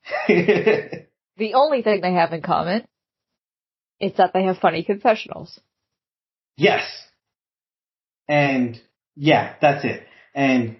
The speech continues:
Speaker 1: don't, yeah, it really got me upset.
Speaker 2: <laughs>
Speaker 1: It really got me going. <laughs> Uh,
Speaker 2: I,
Speaker 1: were
Speaker 2: but
Speaker 1: Leroy
Speaker 2: Big,
Speaker 1: and, Leroy and
Speaker 2: Big
Speaker 1: Anissa
Speaker 2: T
Speaker 1: were
Speaker 2: was like
Speaker 1: partners
Speaker 2: a
Speaker 1: this
Speaker 2: Yeah.
Speaker 1: season for a week. That happened.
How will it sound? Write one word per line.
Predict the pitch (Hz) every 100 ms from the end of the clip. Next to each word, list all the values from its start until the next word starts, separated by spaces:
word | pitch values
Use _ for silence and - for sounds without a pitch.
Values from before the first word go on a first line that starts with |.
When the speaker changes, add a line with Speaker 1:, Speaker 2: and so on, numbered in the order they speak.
| _ -
Speaker 1:
don't, | 165 147 147
yeah, | 131 123 -
it | -
really | 139 160 131
got | 117
me | 107
upset. | 104 302 - -
Speaker 2:
<laughs> | -
Speaker 1:
It | - 269 294
really | 214 180
got | 151 135
me | 151
going. | 139 143 123 - _ _ 220 - - -
<laughs> | - 233 180 214 165 156 151 - - _ _ _ - - 190 - 180 - 175 - _ _ - - - - _ -
Uh, |
Speaker 2:
I, | 147 135 127 - 571 - _ _ _ _ _ _
Speaker 1:
were | -
Speaker 2:
but | 403
Speaker 1:
Leroy | 311 339 349
Speaker 2:
Big, | 269
Speaker 1:
and, | 202 - _ _ _
Leroy | 180 262 277
and | 220
Speaker 2:
Big | 226
Speaker 1:
Anissa |
Speaker 2:
T | 208
Speaker 1:
were | 180
Speaker 2:
was | 190
like | 202
Speaker 1:
partners | 190 185 190 - - _ _ _ _ _ _ _ _
Speaker 2:
a | _
Speaker 1:
this | 151
Speaker 2:
Yeah. | 294 226
Speaker 1:
season | 160 156
for | 147
a |
week. | 135 127 - - _ _ -
That | 180
happened. | 208 208 104